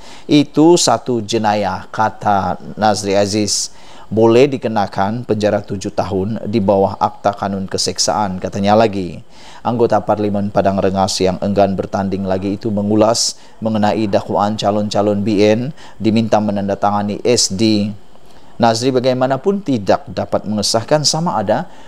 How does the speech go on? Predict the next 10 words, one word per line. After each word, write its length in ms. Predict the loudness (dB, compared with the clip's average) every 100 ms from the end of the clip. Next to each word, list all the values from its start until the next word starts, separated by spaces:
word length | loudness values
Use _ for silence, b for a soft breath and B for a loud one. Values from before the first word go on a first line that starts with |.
| B 4
benar 400 | 4 6 2 2
wujud 320 | 0 -2 0
dokumen 400 | -2 -2 -4 -2
sedemikian. 640 | -4 -4 -6 -4 -4 -4 -8
Sebelum 480 | -2 2 4 4 2
ini 240 | 0 -2
terdapat 480 | 0 0 2 0 0
dokumen 480 | 0 0 0 0 0
yang 160 | 0 0
menghendaki 880 | -2 -2 0 2 2 2 2 0